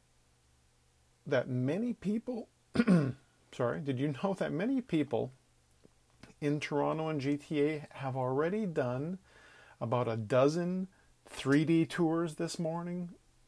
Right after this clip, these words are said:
while they were having their coffee? They've got a head start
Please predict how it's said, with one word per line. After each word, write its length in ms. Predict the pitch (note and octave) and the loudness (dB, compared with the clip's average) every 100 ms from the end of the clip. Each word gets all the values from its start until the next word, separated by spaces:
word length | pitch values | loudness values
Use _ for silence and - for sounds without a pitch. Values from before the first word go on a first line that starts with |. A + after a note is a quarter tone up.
| _ | _
while 420 | - A#2+ B2 C3+ D3 | -6 0 2 2 2
they 120 | D#3 | 2
were 180 | D3+ D3 | 0 0
having 340 | C#3+ C#3+ D3 | 0 0 -2
their 160 | C#3 C#3 | -4 -4
coffee? 600 | D3 C3+ C3+ D3 C#3+ C#3 - - - - _ _ _ - | -6 -6 -6 -6 -8 -10 -20 -20 -20 -20 _ _ _ 2
They've 260 | C3+ C3 | 2 2
got 160 | C3 B2 | 2 0
a 60 | A2 | 0
head 380 | G#2 - D#3 | -6 -2 -2
start 680 | E3 - F3 D#3 F#3+ - - | -2 -2 0 -2 -6 -10 -16